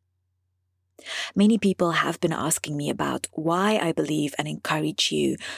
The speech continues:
to see entrepreneurship as a team sport. People say, "But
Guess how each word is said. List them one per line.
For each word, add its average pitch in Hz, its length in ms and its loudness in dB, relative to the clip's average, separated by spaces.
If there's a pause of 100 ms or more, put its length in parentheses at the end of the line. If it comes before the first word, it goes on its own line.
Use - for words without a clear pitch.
(100)
to 165 80 0
see - 180 2
entrepreneurship 147 760 -2
as - 160 0
a 143 120 0
team 147 320 -4
sport. - 560 -2 (640)
People 165 240 2
say, 135 540 -2 (180)
"But 160 320 -2